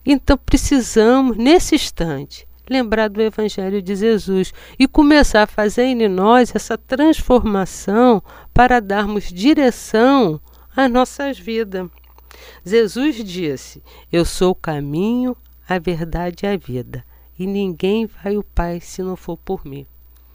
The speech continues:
Então, através desse conceito, dessa certeza em nossas vidas, nós vamos fazendo essa transformação. Ainda hoje,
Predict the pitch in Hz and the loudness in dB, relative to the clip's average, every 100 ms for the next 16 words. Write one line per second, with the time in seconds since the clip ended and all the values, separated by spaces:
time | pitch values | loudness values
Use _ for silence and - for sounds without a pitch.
0 | _ - 233 - - 254 240 226 214 170 | _ -8 -8 0 2 4 4 2 2 2
1 | 165 151 143 - - - - - 160 247 | 0 0 -2 -6 -20 -20 -20 -12 -4 -2
2 | 285 - - 208 - 190 - - 175 175 | -2 -4 -10 -14 -8 -8 -10 -12 -10 -10
3 | 165 - 175 160 196 - - 220 - - | -12 -18 -14 -8 -8 -8 -10 -10 -12 -14
4 | - 220 254 214 165 151 - 170 165 160 | -8 -6 -6 -8 -10 -12 -12 -14 -14 -16
5 | 165 165 165 170 - - _ - 233 220 | -12 -12 -12 -14 -18 -20 _ -8 -6 -4
6 | 214 208 - - 214 170 165 165 196 208 | -6 -8 -10 -10 -10 -10 -10 -8 -6 -8
7 | 143 143 - - 175 - - 185 190 - | -10 -14 -16 -12 -10 -10 -12 -10 -10 -10
8 | 190 180 196 196 - 147 143 139 - _ | -14 -10 -8 -8 -10 -12 -12 -12 -18 _
9 | - - - - 170 196 254 240 247 190 | -20 -20 -20 -12 -6 -4 -4 -4 -4 -4
10 | 180 214 262 226 165 | -4 -2 -2 -4 -8